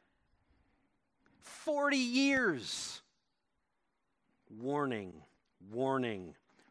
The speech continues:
warning. It's like the light on the dashboard of your car is on every time you turn on the car. Boom,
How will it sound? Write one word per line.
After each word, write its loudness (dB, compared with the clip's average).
warning. -6
It's -12
like -8
the 0
light -2
on -10
the -10
dashboard -2
of -10
your -12
car -2
is -4
on 0
every -2
time 2
you -8
turn -2
on 2
the -2
car. 2
Boom, -4